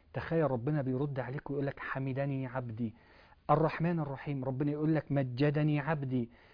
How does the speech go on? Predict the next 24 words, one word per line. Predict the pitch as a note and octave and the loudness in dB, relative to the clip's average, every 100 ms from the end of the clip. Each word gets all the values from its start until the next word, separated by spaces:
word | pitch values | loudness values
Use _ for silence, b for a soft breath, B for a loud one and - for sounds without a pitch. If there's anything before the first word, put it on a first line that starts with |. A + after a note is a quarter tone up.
| b | b
مالك | D3 F#3 F#3+ - | 4 4 4 4
يوم | E3 F3+ E3 | 4 4 4
الدين، | C3+ E3 E3 | 4 4 4
ربنا | C3+ C3 E3+ | 2 2 2
يقول | D#3+ E3 F3 | 4 4 2
لك: | D3+ - | 0 -2
"أثنى | F3+ - F#3 E3+ | -4 -2 -2 0
علي | E3 D3+ F3 F3+ E3 | 2 2 4 4 4
عبدي"، | E3+ E3+ C#3+ A#2+ B B B | 2 2 2 0 B B B
إياك | E3 G3+ G#3+ | 4 4 4
نعبد | F#3 F#3+ D#3+ G3 | 2 2 2 4
وإياك | F#3 F3+ F#3+ F#3 | 6 8 6 2
نستعين. | F3 D#3+ - E3 F#3+ - | -2 -4 -6 -6 -6 -8
الصلاة | - - F#3 F#3 | -14 -8 -4 -4
دي | D3 | -4
صلة | - F3+ | -6 -6
بينك | E3+ F3+ E3 | -4 -4 -4
وبين | C#3+ D#3 | -4 -4
ربنا. | D3 B2 E3+ A#2+ b b b b | -4 -2 -2 -2 b b b b
لما | C#3+ D3+ D3 | 2 2 2
تصلي | - G3+ G3+ | 2 2 4
أنت | F3 F#3+ F#3+ - | 2 0 0 -2
في | - | -6
حماية | - E3 F3 F#3 D#3 | -2 0 2 2 0